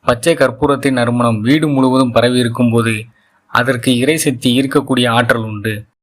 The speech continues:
இரண்டாவது என்ன பொருள்னா, ஏலக்காய். ஏலக்காயை உங்களுடைய இஷ்ட தெய்வத்திற்கு மாலையாக போட்டு வழிபாடு செய்வதால், அந்த தெய்வத்தை வசியப்படுத்தும் ஆற்றல் ஏலக்காய்க்கு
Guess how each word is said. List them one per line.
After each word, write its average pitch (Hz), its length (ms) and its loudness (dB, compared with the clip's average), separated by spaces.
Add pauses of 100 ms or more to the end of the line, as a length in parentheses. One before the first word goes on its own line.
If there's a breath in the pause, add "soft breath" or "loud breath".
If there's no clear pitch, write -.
(120)
இரண்டாவது 143 520 2
என்ன 135 200 0
பொருள்னா, 120 460 0 (160)
ஏலக்காய். 117 560 0 (500 loud breath)
ஏலக்காயை 151 580 2
உங்களுடைய 135 540 2
இஷ்ட 123 320 0
தெய்வத்திற்கு 131 640 -2
மாலையாக 135 520 0
போட்டு 127 320 0
வழிபாடு 131 420 2
செய்வதால், 117 460 0 (420 soft breath)
அந்த 123 260 0
தெய்வத்தை 151 540 0
வசியப்படுத்தும் 123 840 -2
ஆற்றல் 117 340 0
ஏலக்காய்க்கு 127 480 0